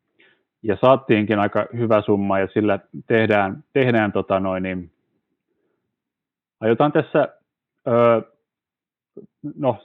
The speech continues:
s-, korona vähän niin kuin on sellainen iso kysymysmerkki, että missä vaiheessa on järkevää tehdä mitäkin, mutta, mutta tässä pi-, piakkoin aiotaan tehdä jonkinnäköinen kampanja sen puolesta, että, että, että ihmisten ajatus-, ajattelutapa muuttuisi ja, ja he rupeaisi miettimään,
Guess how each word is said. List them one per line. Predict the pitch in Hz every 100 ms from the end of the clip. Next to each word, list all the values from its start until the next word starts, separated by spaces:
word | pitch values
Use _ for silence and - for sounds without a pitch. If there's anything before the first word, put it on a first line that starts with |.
| 190 170
s-, | - - _ 143 - - -
korona | 160 156 139 120
vähän | 120 123 120
niin | 113
kuin | 117 113 -
on | 120 113 117 _ _ - _ _ _ -
sellainen | 120 123
iso | 123
kysymysmerkki, | 127 123 110 110 104 - 104
että | -
missä | 113 110 107
vaiheessa | 107 - 104
on |
järkevää | 107 110 104 98
tehdä | 117 110
mitäkin, | 101 110 104 98 92
mutta, | 90 92 - 98 -
mutta | 107 - 104
tässä | 98 110
pi-, | - 117 -
piakkoin | 135 113 - 131 120 110 - _ _ _ -
aiotaan | 123 113 113 107
tehdä | 113 113
jonkinnäköinen | 113 110 101 98 104 98 - - _ _ _ -
kampanja | 147 151 - 127 120 113
sen | 120 110
puolesta, | 113 107 104 104 - 101
että, | - 110
että, | - - 117 -
että | 123 113 - 110
ihmisten | 117 110 113
ajatus-, | 117 107 95
ajattelutapa | 135 127 - 107 104 - 104
muuttuisi | 117 113 107 - 98 95 101
ja, | 95 -
ja | 101
he | 101
rupeaisi | - 104 -
miettimään, | 117 - 104 92 92